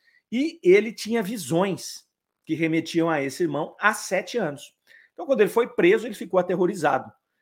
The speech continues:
Então, ele chegou pros guardas e falou: "Olha, me mandem companhia, me coloquem junto com os outros, não me deixem sozinho, porque toda noite aconteciam aqueles fenômenos com ele." Então, os guardas acharam aquilo estranho,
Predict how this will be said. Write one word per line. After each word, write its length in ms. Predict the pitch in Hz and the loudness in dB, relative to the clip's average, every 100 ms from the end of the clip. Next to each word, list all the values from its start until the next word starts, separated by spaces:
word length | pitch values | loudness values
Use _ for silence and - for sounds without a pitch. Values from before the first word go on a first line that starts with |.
| _ | _
Então, 160 | - 151 | -8 -6
ele 140 | 165 | -6
chegou 320 | 175 185 156 | -4 -2 -2
pros 160 | 170 170 | -2 -4
guardas 360 | 131 147 165 160 | 4 4 4 0
e 40 | |
falou: 160 | 170 147 | 2 2
"Olha, 100 | 131 | 0
me 140 | 151 | -2
mandem 280 | 151 170 190 | -2 -2 -2
companhia, 480 | 202 190 214 190 165 | -2 -2 0 0 -2
me 100 | 127 | -2
coloquem 400 | 135 139 143 151 | 0 2 0 -4
junto 220 | 151 156 | -6 -8
com 120 | 202 | -8
os 100 | 147 | -2
outros, 260 | 165 156 135 | -2 -2 -4
não 140 | 151 | -2
me 100 | 202 | -2
deixem 420 | 160 160 226 190 | -2 -2 -2 -6
sozinho, 460 | 175 139 107 107 92 _ _ _ - | -6 -6 -6 -12 -14 _ _ _ -16
porque 220 | - 175 | -6 -6
toda 320 | 180 214 226 | -2 0 2
noite 320 | 190 151 139 | 0 -2 -4
aconteciam 640 | 165 160 - - 147 143 151 | -6 -6 -6 -8 -8 -6 -6
aqueles 320 | - 151 - | -6 -8 -2
fenômenos 600 | 190 175 151 165 170 165 | 0 0 0 0 -2 -4
com 180 | 196 190 | -2 2
ele." 300 | 160 135 - _ _ _ _ _ | 2 0 -8 _ _ _ _ _
Então, 420 | 262 - 175 220 - _ _ - | -2 4 4 2 -8 _ _ -12
os 180 | 226 | -8
guardas 340 | 175 160 147 139 | 2 4 4 0
acharam 320 | 139 165 147 | 0 0 0
aquilo 240 | 135 196 | 0 -6
estranho, 420 | 208 - 165 185 | -8 0 2 2